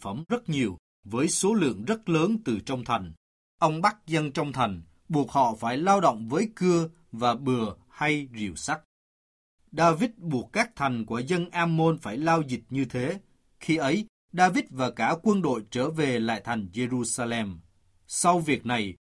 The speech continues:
có bãi chiến trường ở Gese với dân Philippines, Sibekai, người Husatit, đánh giết Sipbai, vốn là một trong dòng dõi những kẻ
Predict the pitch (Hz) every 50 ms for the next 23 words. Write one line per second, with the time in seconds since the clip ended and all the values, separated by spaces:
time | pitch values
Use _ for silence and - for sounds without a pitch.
0 | _ _ _ - 254 247 170 139 131 151 156 - 196 226 269 277 - - 180 151
1 | 131 123 131 123 107 107 123 135 139 165 165 160 160 - 170 156 143 135 123 110
2 | - - _ _ _ - 117 131 160 202 202 180 196 175 165 165 - - 165 156
3 | 151 143 131 - 143 131 131 120 110 - _ _ _ _ _ - - - - 190
4 | 185 160 170 170 165 165 - 156 151 151 147 143 135 - _ _ _ _ - 151
5 | 151 147 131 120 - - 190 185 180 165 - - 165 156 160 - 262 269 - -
6 | - _ _ _ - - - _ - 156 160 185 226 233 196 175 220 254 - -
7 | - - 247 226 - 156 160 151 151 147 147 139 - _ _ _ - - - 135
8 | 170 208 285 311 285 233 190 170 165 160 156 - _ - 233 233 233 214 175 165
9 | 143 139 139 135 131 127 160 220 202 143 143 170 196 - 143 127 131 156